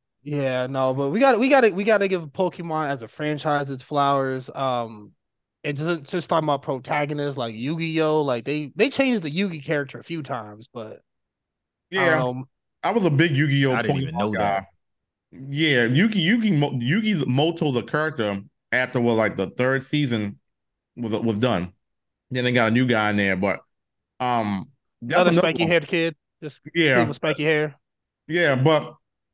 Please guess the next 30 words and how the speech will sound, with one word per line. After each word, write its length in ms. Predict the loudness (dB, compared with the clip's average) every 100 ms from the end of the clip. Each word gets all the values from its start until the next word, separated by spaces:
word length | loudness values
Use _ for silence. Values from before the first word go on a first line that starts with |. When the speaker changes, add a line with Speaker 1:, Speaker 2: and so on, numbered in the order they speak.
| _ _ _
Speaker 2:
that's 180 | -6 0
a, 180 | 0 0 _ _ _ _ _ _ _ _ -4
like, 420 | 0 2 0 -4 _ _
I 120 | -2 0
can't 220 | 0 2
even 180 | 2 2
play 140 | 0
Yu-Gi-Oh! 420 | 2 2 0 2
I'm 120 | 0
a 40 | 2
big 200 | 0 0
Yu-Gi-Oh! 320 | -2 -2 -2
guy, 240 | 0 0 0
but 280 | -2 -2
it, 160 | -4 -8 _ _ _ _ _ _ _ _ -6
those 180 | -6 -2
things, 200 | -2 -2
if 140 | -2
you 140 | -2
don't, 260 | -2 -4 -6 _ _ _ _ _ _ _ _ _ _ _ _ _ _ _
with 180 | 0 2
the 80 | 0
cards 480 | 0 2 2 2 0
and 140 | 0
the 40 | 0
meta 400 | 0 0 -2 -4 _
and, 260 | -4 -4 -2
and, 220 | -2 0 -2
and 280 | 0 0
the 80 | -2